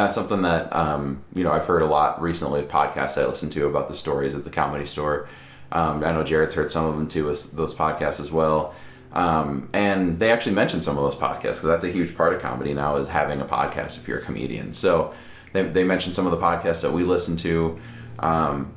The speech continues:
but yeah, uh, it's, it's a great documentary. Five episodes, about an hour a piece for each episode. Um, it's, it's awesome. If any fan of comedy or history of comedy, that whole back, the whole world of, of, like,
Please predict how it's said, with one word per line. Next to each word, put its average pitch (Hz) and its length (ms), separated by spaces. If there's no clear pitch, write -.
but 131 100
yeah, 151 220
uh, - 260
it's, - 260
it's - 160
a - 60
great 80 280
documentary. 69 520
Five 92 220
episodes, 82 500
about 80 140
an 76 60
hour 76 300
a - 20
piece 73 280
for 76 100
each 69 160
episode. 67 640
Um, 67 440
it's, - 560
it's - 180
awesome. 71 320
If 73 160
any 98 180
fan 85 200
of 78 80
comedy 73 440
or 69 40
history 73 360
of 69 80
comedy, 71 480
that 82 140
whole 87 180
back, 73 340
the 87 80
whole 95 220
world 80 300
of, 76 280
of, 78 200
like, 69 320